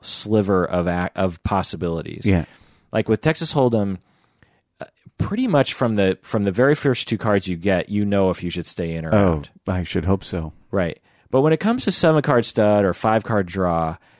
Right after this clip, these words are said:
Speaker 1: you have no idea. People stay in. They keep, they, they keep betting, and they also don't bet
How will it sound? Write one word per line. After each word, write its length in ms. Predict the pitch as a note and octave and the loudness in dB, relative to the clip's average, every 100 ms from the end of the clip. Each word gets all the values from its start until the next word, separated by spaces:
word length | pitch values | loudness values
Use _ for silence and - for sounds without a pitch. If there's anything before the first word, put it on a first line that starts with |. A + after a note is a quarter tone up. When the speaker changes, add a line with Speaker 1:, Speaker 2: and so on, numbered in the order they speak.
| _ _ _ | _ _ _
Speaker 1:
you 140 | F#3+ | 0
have 200 | C4+ A3 | 2 0
no 220 | C3+ C3 B2 | 2 4 4
idea. 400 | A2 G2+ G#2+ D#2+ | 2 2 0 0
People 240 | E3+ E3+ | -2 -2
stay 300 | - C#3 C3+ | -2 2 2
in. 180 | D3+ D2+ | 2 0
They 100 | G#2 | -2
keep, 340 | - C#3 - - | 0 -2 0 0
they, 140 | A#2 | 0
they 260 | - A#2+ A2 | 2 2 2
keep 260 | D3 C3+ | 0 0
betting, 340 | B2 A#2+ A2 - _ | 2 4 2 -2 _
and 400 | D3+ F3+ D3 A#2+ | 0 2 2 2
they 120 | A2+ A#2+ | 2 4
also 280 | C#3 - | 4 2
don't 280 | G#2+ A2+ F2+ | 2 0 2
bet 300 | A#2 A2 - | 2 2 0